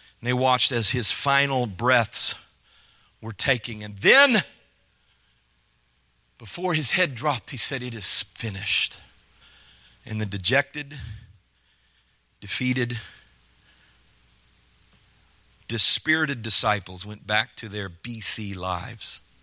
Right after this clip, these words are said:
Let's find our fishing boat. Let's go back to what we were doing before.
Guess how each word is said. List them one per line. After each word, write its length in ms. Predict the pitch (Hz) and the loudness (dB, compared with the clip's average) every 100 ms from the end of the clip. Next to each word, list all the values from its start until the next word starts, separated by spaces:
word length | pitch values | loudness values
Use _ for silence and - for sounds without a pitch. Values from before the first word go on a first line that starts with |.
| _ _ _ _ _ _ _ _ _ _ _ | _ _ _ _ _ _ _ _ _ _ _
Let's 120 | - | -10
find 280 | - 107 107 | -4 -2 -2
our 60 | 101 | -2
fishing 360 | - 117 104 | -2 -2 -2
boat. 220 | 95 92 - - _ _ _ _ _ - - - _ _ | -6 -10 -12 -20 _ _ _ _ _ -20 -20 -20 _ _
Let's 120 | - | -6
go 100 | - | -2
back 200 | 101 107 | 0 0
to 100 | - | -2
what 180 | 104 104 | -6 -6
we 80 | 113 | -8
were 140 | 101 | -8
doing 260 | 98 110 104 | -8 -8 -8
before. 520 | 95 - 131 101 - | -10 -10 -8 -8 -8